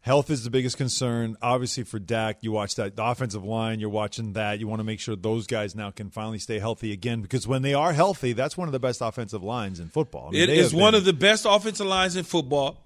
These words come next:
Speaker 2: Like, eh, you know, you look at it, you say, "Well, Zeke and Pollard, those are two of the best backs in the league."
Speaker 1: Mm-hmm.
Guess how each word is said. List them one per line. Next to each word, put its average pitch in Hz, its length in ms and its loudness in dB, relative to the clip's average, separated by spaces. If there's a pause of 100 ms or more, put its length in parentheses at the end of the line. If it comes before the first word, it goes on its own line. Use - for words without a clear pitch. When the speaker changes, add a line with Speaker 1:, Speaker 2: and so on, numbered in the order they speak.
Speaker 2:
Like, 330 220 2
eh, 302 140 4
you 349 100 4
know, 262 160 8
you 269 160 6
look 302 280 6
at 220 140 8
it, 226 40 0
you 233 100 2
say, 220 240 4
"Well, 165 220 4
Zeke 135 480 -4 (540)
and 147 140 -4
Pollard, 120 360 0 (640)
those 370 220 8
are 320 60 4
two - 220 8
of 349 80 8
the 320 60 2
best 320 440 4
backs 349 340 0
in 339 120 -2
the 349 60 -4
league." 403 440 0
Speaker 1:
Mm-hmm. - 160 -8